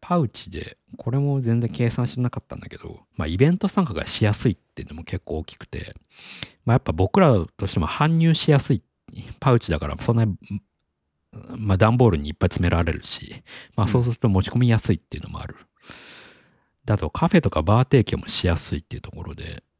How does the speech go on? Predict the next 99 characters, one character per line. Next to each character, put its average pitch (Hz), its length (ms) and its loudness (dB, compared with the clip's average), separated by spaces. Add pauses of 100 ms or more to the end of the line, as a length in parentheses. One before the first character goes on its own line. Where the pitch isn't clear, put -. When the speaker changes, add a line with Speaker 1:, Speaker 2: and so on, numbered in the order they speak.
(100)
Speaker 1:
ま 104 80 0
あ、 98 40 2
大 135 160 6
体 156 140 4
こ 147 160 2
う - 20 2
パ 139 160 0
ウ 120 80 4
チ - 120 -8
で 78 60 -6
提 - 160 -6
供 87 160 -6
し - 100 -4
て、 101 140 0
そ - 100 -4
の 95 140 2
場 92 140 0
で 92 340 0 (440)
炭 92 180 2
酸 87 140 0
で 85 80 0
割 80 140 -2
っ - 20 -14
て - 100 -2
も 82 100 -2
ら 85 100 -4
っ - 40 -8
て - 320 -6 (400)
す - 140 -10
る 90 80 -2
ん 73 60 -8
で - 80 -16
す - 80 -14
け - 100 -10
ど、 90 140 -10
ま 120 120 0
あ、 - 20 2
そ 175 100 -2
う 170 40 -2
す - 120 -8
る 107 60 2
と 85 40 -8
ゴ 110 100 4
ミ 160 120 4
が 120 100 4
ま 117 120 4
だ 101 240 0 (120)
少 - 80 0
な 98 100 0
く - 80 -10
済 - 140 -8
む 73 100 -12
し、 - 440 -10 (560)
で、 104 80 0
本 147 160 0
当 180 60 2
は 170 40 4
ま 143 100 4
あ - 20 2
大 104 200 4
容 113 140 4
量 113 120 0
パ 117 100 -2
ッ - 40 -2
ク - 60 -18
と - 80 -12
か - 80 -20
も - 80 -12
用 85 140 -4
意 - 20 -8
し - 60 -12
た - 80 -8
ん 78 60 -10
で - 60 -14
す - 80 -16
け - 80 -16
ど、 - 240 -14
ま 98 80 -4
あ、 - 20 -4
現 107 160 0
状 110 120 -2
ち - 100 -14
ょ - 20 -6
っ 87 40 -8
と - 100 -18
そ - 120 -14
れ 82 80 -8
は 80 60 -10
で - 100 -12
き - 80 -18
て - 80 -16
な - 120 -14
く - 100 -16
て、 - 160 -10
普 - 120 -14
通 95 200 2
の 90 180 2
パ 95 140 -2
ッ 90 60 -2